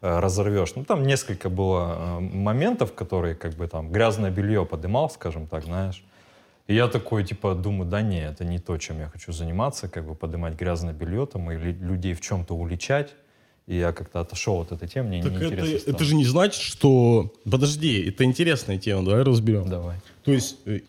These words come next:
Speaker 2: кто-то все равно в твоих выпусках найдет что угодно, увидеть тебя новым мессией, увидеть тебя тупым, разоблачителем, еще кем-то. Почему ты решил, что ты таким являешься на самом деле и завязал?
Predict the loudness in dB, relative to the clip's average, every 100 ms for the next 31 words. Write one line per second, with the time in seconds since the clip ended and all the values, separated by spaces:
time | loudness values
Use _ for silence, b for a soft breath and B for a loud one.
0 | -4 4 6 6 4 4 4 4 6 6
1 | 6 4 6 6 8 8 6 6 2 2
2 | 4 4 6 6 4 4 2 4 4 6
3 | 6 6 2 0 B B B B 6 6
4 | 6 4 2 2 6 6 6 6 6 6
5 | 4 2 2 4 6 8 8 6 4 0
6 | 2 2 6 6 6 4 2 2 2 2
7 | 0 2 2 2 0 -2 0 0 -2 4
8 | 4 4 0 -4 0 2 2 2 2 2
9 | 4 2 0 0 2 2 4 4 2 4
10 | 2 4 2 2 2 2 -2 -4 -4 -2
11 | 0 0 2 4 4 4 2 2 2 0
12 | 0 -2 -4